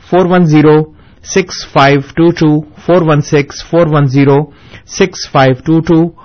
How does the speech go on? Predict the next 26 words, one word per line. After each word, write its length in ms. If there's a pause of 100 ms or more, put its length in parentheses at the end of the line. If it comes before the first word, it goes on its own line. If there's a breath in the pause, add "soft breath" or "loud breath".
(100)
اور 120
ٹورانٹو 380
کے 120
باہر 240
کے 100
سامعین 420
کے 100
لیے 300
ون 320
ایٹ 340
فائیو 300 (100)
فائیو 240 (220)
فور 160
ون 200
زیرو 320 (440 loud breath)
سکس 420
فائیو 320
ٹو 160
ٹو، 260 (440 loud breath)
ون 220
ایٹ 200
فائیو 340
فائیو 220 (140)
فور 160
ون 200
زیرو 320